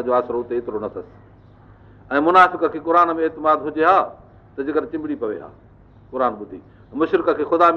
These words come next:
اعتماد هجي ها، ته الله کان سواءِ ٻئي کي نه سڏي ها. اهي ٽي بي اعتماد ماڻهو. چوٿون اهو شخص جو نبي جي سنت تي اعتماد اٿس، چئي ٿو، منهنجي ڇوٽڪاري جو سبب اهو آهي، هن کان ٻاهر نظر ئي به نه نڪران. ۽ قرآن منهنجو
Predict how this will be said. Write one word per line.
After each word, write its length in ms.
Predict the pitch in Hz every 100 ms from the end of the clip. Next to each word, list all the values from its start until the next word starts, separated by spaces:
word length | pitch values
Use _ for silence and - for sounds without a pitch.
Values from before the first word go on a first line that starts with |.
| 165
اعتماد 320 | 156 151 147 139
هجي 160 | 143
ها، 100 | 160 139
ته 60 | 127
الله 140 | 143 139
کان 100 | 123
سواءِ 140 | 123 123
ٻئي 80 | 120
کي 40 | 120
نه 60 | 110
سڏي 180 | 110 98
ها. 80 | 85 - - - - _ -
اهي 120 | 151 147
ٽي 160 | 185 214 202
بي 100 | 180 196
اعتماد 320 | 196 196 156 143 139
ماڻهو. 180 | 139 143 139
چوٿون 260 | 202 196
اهو 220 | 185 175 165
شخص 180 | 175 170 202 - - - 120
جو 80 | 156
نبي 160 | 175 175
جي 120 | 165 -
سنت 220 | 180 175 175
تي 40 | 160
اعتماد 300 | 160 170 170
اٿس، 200 | 170 - -
چئي 100 | 175
ٿو، 100 | 165
منهنجي 200 | 165 160 156
ڇوٽڪاري 380 | 170 165 151 147
جو 100 | 131
سبب 200 | 151 135 135
اهو 160 | 127 87
آهي، 80 | - - - - - -
هن 80 | 143
کان 100 | 143 151
ٻاهر 160 | 143 139
نظر 140 | 135 160
ئي 60 |
به 80 | 147
نه 100 | 131
نڪران. ۽ 260 | 117 101 85 - - - - 151
قرآن 240 | 170 190 180
منهنجو 260 | 170 160